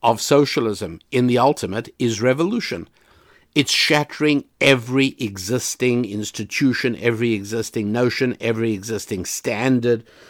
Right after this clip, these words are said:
um, every existing moral norm. That's what socialism does. And so since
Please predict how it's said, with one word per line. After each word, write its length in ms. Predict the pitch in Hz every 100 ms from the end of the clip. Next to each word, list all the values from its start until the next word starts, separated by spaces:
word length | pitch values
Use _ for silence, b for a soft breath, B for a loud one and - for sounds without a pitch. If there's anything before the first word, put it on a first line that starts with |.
| b b -
um, 180 | 107 - -
every 380 | 131 127 131
existing 1080 | 120 98 92 123 120 - 117 110 110 107 98 104
moral 640 | 104 117 123 123 120 120
norm. 580 | 117 120 123 127 127 131 b b b
That's 280 | - 170 -
what 160 | 170 170
socialism 640 | 131 120 - 147 143 156
does. 440 | 175 - - - - B B B B 139
And 180 | 143
so 200 | 139 160
since 360 | 147 - 254 220